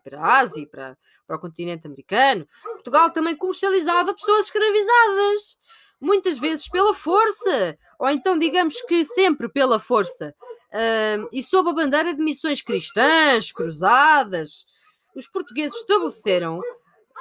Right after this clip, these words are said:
Porquê que os meus cães estão a passar? Porquê que os meus cães estão a passar? Malta, estou a gravar um podcast!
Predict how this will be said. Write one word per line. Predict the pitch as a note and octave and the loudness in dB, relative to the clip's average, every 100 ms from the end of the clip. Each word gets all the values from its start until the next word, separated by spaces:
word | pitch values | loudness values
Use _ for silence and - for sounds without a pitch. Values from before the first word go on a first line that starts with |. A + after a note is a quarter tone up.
| C5 | -12
Porquê | - D4+ | -8 -10
que | C4+ | -8
os | |
meus | C4 C#4 - | -6 -6 -6
cães | - B3+ - | -6 -6 -8
estão | - G3 | -6 -6
a | F#3 | -6
passar? | F3+ - D3+ - _ _ | -8 -8 -8 -8 _ _
Porquê | - | -8
que | - | -6
os | A#3 | -6
meus | C4+ - | -6 -4
cães | - D#4 C#4+ | -2 -2 -2
estão | E4 | 0
a | D#4 | 0
passar? | B3 - E4 D#4 G#3 | 0 0 4 4 4
Malta, | D4+ D#4 A#3 | 4 4 2
estou | - | -8
a | |
gravar | A#3+ A#3+ F4 | -4 2 2
um | C4 | 4
podcast! | B3 - F#4 C#4+ - | 0 2 2 2 -4